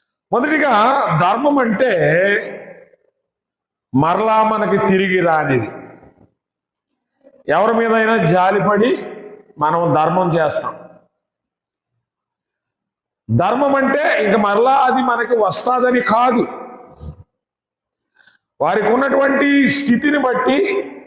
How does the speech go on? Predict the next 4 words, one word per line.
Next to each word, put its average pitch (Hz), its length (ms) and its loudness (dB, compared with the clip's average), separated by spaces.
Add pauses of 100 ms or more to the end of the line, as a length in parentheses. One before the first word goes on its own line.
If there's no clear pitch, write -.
(1120)
మనము 226 520 0
జాలిపడి 240 600 2
చేస్తూ 220 440 0
ఉంటాం. - 380 -4